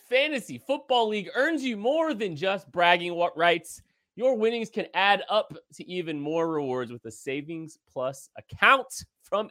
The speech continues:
Emprise. Save faster than ever before with Emprise Bank. Member F D I C, our partner in Possible. And I can't believe it's possible.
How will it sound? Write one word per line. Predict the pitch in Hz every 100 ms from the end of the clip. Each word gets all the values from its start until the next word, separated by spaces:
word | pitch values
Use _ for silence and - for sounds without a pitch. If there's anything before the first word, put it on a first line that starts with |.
| -
Emprise. | 180 214 - 165 117 92 78 - - _ _ _ _
Save | - 160 185
faster | - 160 160 - 156
than | 147 139 -
ever | 127 139 156
before | 135 - 131
with | 120 -
Emprise | 175 - 180 151
Bank. | 143 175 -
Member | 277 330 220 -
F | 277 269
D | 233
I | 196 175
C, | - 208 208 196 _ _ -
our | 262 339 320 214
partner | - 277 294 214 185 -
in | 247 285 247 196
Possible. | - 277 311 285 185 143 92 - - _ _ _ _ _ -
And | 226
I | 226
can't | - 359 349
believe | - 302 349 277
it's | -
possible. | 247 202 196 170 202 196